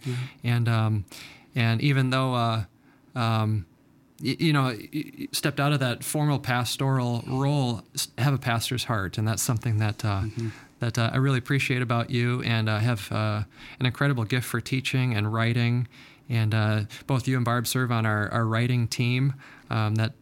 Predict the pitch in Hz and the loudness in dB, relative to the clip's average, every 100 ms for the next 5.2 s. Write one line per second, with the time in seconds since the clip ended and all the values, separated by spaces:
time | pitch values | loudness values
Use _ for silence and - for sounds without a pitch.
0 | - 120 - 117 113 120 - 110 - 117 | -4 -2 0 0 0 0 0 -2 -2 0
1 | 104 104 101 98 - - - - - 127 | 0 0 0 -2 -4 -8 -4 -2 0 0
2 | 123 127 123 - 117 - 120 110 113 113 | 0 0 -2 -2 -2 0 -2 0 0 0
3 | 101 117 110 101 107 104 123 - 123 117 | 2 2 2 0 -2 0 -2 0 -4 -2
4 | 123 113 113 113 - 110 107 113 - 117 | -2 0 0 0 0 0 2 2 0 -2
5 | 113 - | 0 -4